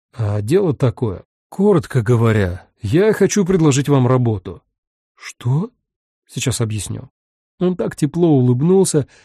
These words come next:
что Жанна наконец-то поверила — своим ушам и ему,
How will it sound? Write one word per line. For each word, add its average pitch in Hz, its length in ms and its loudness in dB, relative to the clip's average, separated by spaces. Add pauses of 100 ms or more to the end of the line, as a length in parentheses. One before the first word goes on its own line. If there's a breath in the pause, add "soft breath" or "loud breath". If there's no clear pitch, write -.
(140 soft breath)
что - 220 -8
Жанна 214 320 -2
наконец-то 147 580 0
поверила — 120 640 0 (240)
своим 131 520 -4
ушам 151 540 -8
и 190 80 -2
ему, 120 520 0